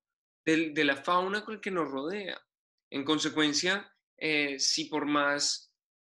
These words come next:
es muy bonito haber visto, eh, un, un espacio donde a alguien se lo tome tan a pecho y se sorprenda tanto y pueda hablar como con tal propiedad del asunto para darme cuenta de yo realmente conozco muy poco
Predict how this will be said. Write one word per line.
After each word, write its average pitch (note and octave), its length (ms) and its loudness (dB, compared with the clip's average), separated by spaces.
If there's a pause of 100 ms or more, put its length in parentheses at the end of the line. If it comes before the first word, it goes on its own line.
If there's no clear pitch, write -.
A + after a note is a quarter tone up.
(460)
es E3 240 -4
muy G#3 200 0
bonito G#3 760 -4
haber D#3+ 360 2
visto, F#3 680 -4
eh, D#3 420 -4
un, D#3 340 -6
un D#3 220 -6
espacio F#3 560 -2
donde F3+ 260 -2
a C3+ 100 2
alguien D#3+ 460 -2 (300)
se - 200 2
lo E3+ 140 4
tome D3 200 0
tan F#3+ 140 2
a E3 120 0
pecho F3 340 -2 (460)
y E3 80 -4
se D3+ 140 0
sorprenda C#3+ 560 0
tanto F3+ 340 2
y C3+ 100 -4
pueda C#3+ 220 2
hablar E3 320 4
como F3+ 220 -8
con E3+ 180 -2
tal C3+ 220 0
propiedad D3 680 2
del C#3+ 200 2
asunto D3+ 720 -2 (440)
para E3+ 200 2
darme D3+ 360 4
cuenta F#3+ 260 0
de F3+ 460 2
yo E3 420 0
realmente C3 540 -2
conozco C3 440 -8
muy B2+ 100 -10
poco - 380 -4